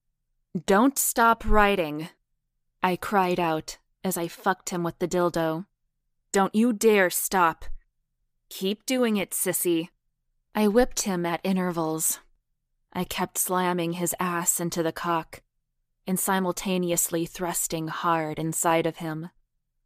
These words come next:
His balls dangled between his legs and produced a soft, slamming sound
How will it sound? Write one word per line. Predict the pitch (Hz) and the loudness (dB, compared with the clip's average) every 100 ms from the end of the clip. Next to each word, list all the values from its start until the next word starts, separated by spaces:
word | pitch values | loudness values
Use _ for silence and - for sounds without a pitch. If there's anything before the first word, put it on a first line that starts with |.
| _ _ _ _ | _ _ _ _
His | 196 180 | -4 -2
balls | - 180 180 170 170 | 4 6 6 4 2
dangled | 180 170 170 165 - | -2 0 0 0 -2
between | 175 - 165 | -6 -4 -4
his | 170 160 | -4 -4
legs | 175 165 160 - - - _ _ _ _ | -2 0 -2 -2 -4 -6 _ _ _ _
and | - 185 | -6 -4
produced | 214 202 196 - | -2 0 0 0
a | 180 | -2
soft, | - 190 180 196 - _ _ _ _ | 0 0 0 -2 -10 _ _ _ _
slamming | - - 185 180 175 165 | -10 -4 0 0 0 -2
sound | 160 180 165 156 156 - | -2 -2 -2 -2 -6 -10